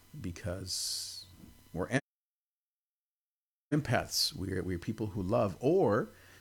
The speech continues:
you know that you're a kind of a, a, someone who can come on very strong and very abrupt with people. And so you have to guard your, your words or protect what you're saying. In the Enneagram, this is maybe just a little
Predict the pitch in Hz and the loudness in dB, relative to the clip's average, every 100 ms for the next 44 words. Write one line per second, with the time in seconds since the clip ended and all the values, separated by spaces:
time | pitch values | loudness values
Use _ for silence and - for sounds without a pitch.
0 | - 104 104 135 123 104 101 101 98 90 | -4 2 4 4 4 2 2 2 0 -2
1 | - 117 123 95 90 80 82 - - - | -4 0 2 2 0 -4 -8 -14 -14 -12
2 | - - - - - 120 110 98 92 - | -12 -16 -16 -4 2 4 4 2 -2 0
3 | 110 104 92 104 82 - - 139 113 82 | 2 2 4 2 2 -2 0 2 2 -2
4 | 92 95 95 87 80 78 87 117 143 - | -4 -4 -4 -2 -4 -6 -4 0 0 0
5 | - - 90 - 80 87 104 - - - | -8 -6 -6 -4 -6 -4 -6 -8 -16 -20
6 | - - 104 98 - 104 92 95 - - | -20 -6 -2 2 4 6 4 2 -6 -18
7 | - 110 104 104 92 87 - 95 90 85 | -6 0 2 2 -2 -4 0 0 2 0
8 | 76 - - 85 80 104 107 104 85 85 | -2 -4 -4 -4 0 4 4 2 -2 -6
9 | 85 - 85 - 101 - 92 92 87 - | -8 -10 -8 -2 -4 -2 -4 -4 -4 0
10 | 110 98 - - - - - - - - | 2 2 -2 -14 -20 -20 -20 -20 -20 -20
11 | - - - - - - - - - - | -20 -20 -20 -20 -20 -20 -20 -20 -10 0
12 | 160 214 262 190 - 123 127 101 101 85 | 2 2 2 -2 -4 0 4 4 4 2
13 | 82 85 92 101 87 92 87 90 - 85 | 0 -2 -4 -4 -2 0 0 -2 -4 -2
14 | 90 85 | 0 0